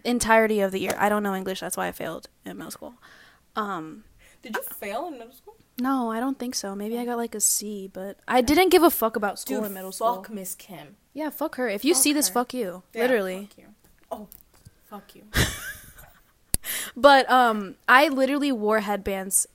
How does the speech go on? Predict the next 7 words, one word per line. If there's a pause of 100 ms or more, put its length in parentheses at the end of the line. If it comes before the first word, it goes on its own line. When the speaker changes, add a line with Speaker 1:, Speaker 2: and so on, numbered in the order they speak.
(100)
Speaker 1:
every
single
day
of
the
year.
Speaker 2:
Honestly,